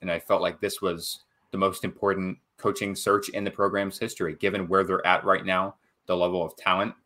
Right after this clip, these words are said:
and what we've been able to see in the recruiting trail, the fact that you can bring,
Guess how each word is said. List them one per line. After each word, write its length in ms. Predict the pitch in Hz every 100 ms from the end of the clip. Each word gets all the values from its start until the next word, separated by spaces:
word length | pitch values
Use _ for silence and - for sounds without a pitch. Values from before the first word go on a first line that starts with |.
| _ _ _ _ - - -
and 220 | 107 98
what 140 | 120
we've 180 | 120 117
been 120 | 120
able 180 | 120 120
to 80 | 110
see 400 | - 139 107 85 -
in 120 | 110
the 80 | 113
recruiting 460 | 95 98 - 127 95
trail, 400 | - 87 82 - -
the 80 |
fact 240 | 92 101 101
that 100 | 107
you 160 | 101
can 500 | 101 - 120 101 92 - _ _
bring, 400 | - 107 101 95